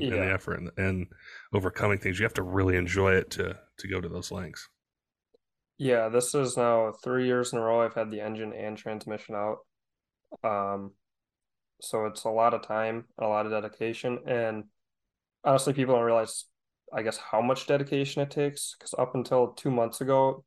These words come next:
Speaker 2: the truck was built in a one-car garage. You know, parts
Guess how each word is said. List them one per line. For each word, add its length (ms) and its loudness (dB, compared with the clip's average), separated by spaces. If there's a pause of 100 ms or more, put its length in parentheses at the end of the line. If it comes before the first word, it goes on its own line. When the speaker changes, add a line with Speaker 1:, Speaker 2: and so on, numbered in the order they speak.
(140)
Speaker 2:
the 320 0
truck 240 2
was 140 -8
built 240 2
in 40 -10
a 40 -6
one-car 380 -4
garage. 440 -6 (720)
You 80 -8
know, 100 0
parts 600 0